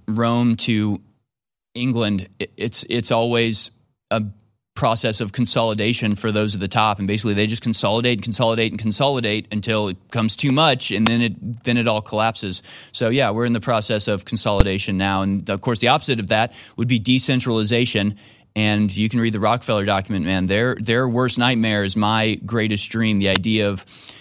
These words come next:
like, each town and each city being fairly sovereign unto themselves, having their own energy generation, having their own manufacturing,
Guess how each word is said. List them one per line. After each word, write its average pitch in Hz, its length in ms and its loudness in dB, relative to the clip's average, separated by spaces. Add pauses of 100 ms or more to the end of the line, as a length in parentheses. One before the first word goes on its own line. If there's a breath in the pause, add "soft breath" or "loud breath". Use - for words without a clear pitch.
(420 loud breath)
like, 90 240 -12
each 135 280 0
town 117 380 0
and 110 100 4
each 117 160 2
city 117 320 2
being 104 400 0 (440)
fairly 117 440 0
sovereign 113 440 0
unto 113 200 0
themselves, 110 540 0
having 107 180 0
their 98 160 0
own 101 140 0
energy 123 440 2
generation, 113 560 0
having 107 240 0
their 98 140 0
own 98 100 2
manufacturing, 113 920 0